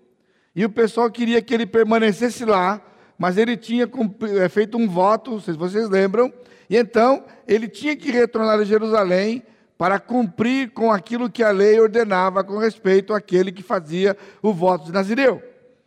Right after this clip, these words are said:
Então, depois de passar um tempo dando relatórios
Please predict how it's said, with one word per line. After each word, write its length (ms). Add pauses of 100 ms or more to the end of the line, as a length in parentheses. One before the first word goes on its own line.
(220)
Então, 220
depois 420
de 100
passar 400
um 60
tempo 300
dando 180
relatórios 880